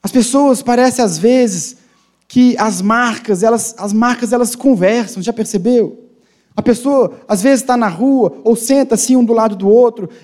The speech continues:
e não dá nada pra pessoa do lado. Não tá nem um pouco interessado, mas, de repente, a pessoa tira um celular bacana.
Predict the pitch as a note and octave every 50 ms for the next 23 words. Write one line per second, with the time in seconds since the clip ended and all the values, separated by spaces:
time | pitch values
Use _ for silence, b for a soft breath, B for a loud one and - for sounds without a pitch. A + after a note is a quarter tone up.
0 | B A3 A#3 A#3+ A#3+ A3 A#3 A#3 A3+ A#3 A#3 A#3 C4 D4+ C#4+ C#4+ C#4+ B3+ - A#3
1 | G#3 - - G#3+ G3 F3 F3+ E3 D3+ D3 C#3 B2 G#2+ - - _ _ _ _ _
2 | _ _ _ _ A#3 A#3+ A#3 A#3 A#3+ A#3 - A3+ A#3+ C#4 D4+ C#4 C4 C4 B3+ C4
3 | - - A#3 A3 G3 - - F#3+ F#3 F3+ G#3+ G#3+ G3 B3 A3 A3 G#3+ - A3+ A3
4 | A#3 A3 A#3 G#3+ A3+ A#3 G#3+ - - A3 A3 G3+ - - A3+ F#3 F3+ F#3 F#3+ G3+
5 | F3 E3+ D#3+ - - - E3 G3+ A3 G#3 E3+ D3+